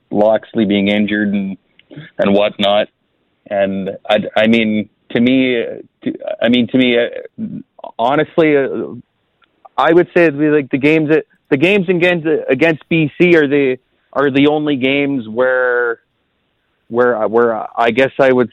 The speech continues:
say that they, that they, that they had relatively zero chance of winning early. But I mean, short of that, I mean, I think, uh, I mean, I think they could easily be, if, you know, like, maybe if,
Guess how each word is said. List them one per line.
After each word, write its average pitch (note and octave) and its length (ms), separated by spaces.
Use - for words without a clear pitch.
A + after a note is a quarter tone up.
say C3 200
that A#2 220
they, A2+ 220
that A2 320
they, G#2 260
that A2+ 200
they G#2+ 360
had C#3 360
relatively B2 840
zero C3+ 300
chance C3+ 380
of A#2 100
winning A#2 420
early. B2+ 400
But A2+ 320
I G#2+ 120
mean, A2+ 320
short C3+ 300
of A2 120
that, A#2+ 280
I G#2+ 100
mean, G#2+ 140
I G#2+ 120
think, B2 240
uh, G#2+ 220
I A2 80
mean, A#2 180
I A#2 100
think C3 240
they C3+ 100
could C#3+ 180
easily C3 380
be, A#2 520
if, G#2 180
you A#2+ 120
know, A2+ 120
like, G#2 140
maybe G#2+ 320
if, G#2+ 80